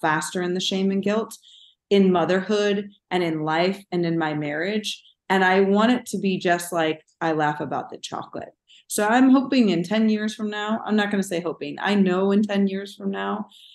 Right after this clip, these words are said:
that I will be able to let that shame and guilt, you know,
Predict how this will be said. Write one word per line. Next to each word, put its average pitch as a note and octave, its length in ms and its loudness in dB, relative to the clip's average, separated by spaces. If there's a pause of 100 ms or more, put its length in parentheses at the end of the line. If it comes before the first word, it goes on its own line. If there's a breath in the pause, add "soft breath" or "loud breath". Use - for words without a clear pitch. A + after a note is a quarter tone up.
(140)
that F#3+ 320 2
I F#3+ 120 2
will G3 140 4
be F#3 120 4
able F3+ 220 0
to F3 120 -6
let D#3+ 280 -4
that D#3+ 240 -2
shame D#3+ 280 -4
and D3+ 120 -4
guilt, D3 320 -2 (340)
you E3 140 -4
know, C#3+ 400 -4